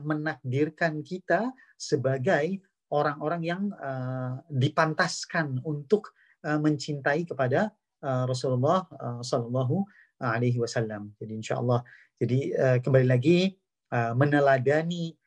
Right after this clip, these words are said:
eh, akhlak daripada, eh, akhlak mulia daripada Rasulullah sallallahu alaihi wasallam, eh, kita bisa jalani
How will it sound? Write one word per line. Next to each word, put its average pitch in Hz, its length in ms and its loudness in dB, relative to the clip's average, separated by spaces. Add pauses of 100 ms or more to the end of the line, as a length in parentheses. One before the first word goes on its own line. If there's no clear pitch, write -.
(220)
eh, 123 640 -6
akhlak 151 400 0 (460)
daripada, 131 640 2 (160)
eh, 123 320 -14
akhlak 135 240 -4
mulia 143 320 0
daripada 127 400 -2
Rasulullah 123 400 -6
sallallahu 123 160 -6
alaihi 123 160 -2
wasallam, 208 180 4 (460)
eh, 120 240 -2
kita 151 280 0 (120)
bisa 127 240 -4
jalani 135 480 0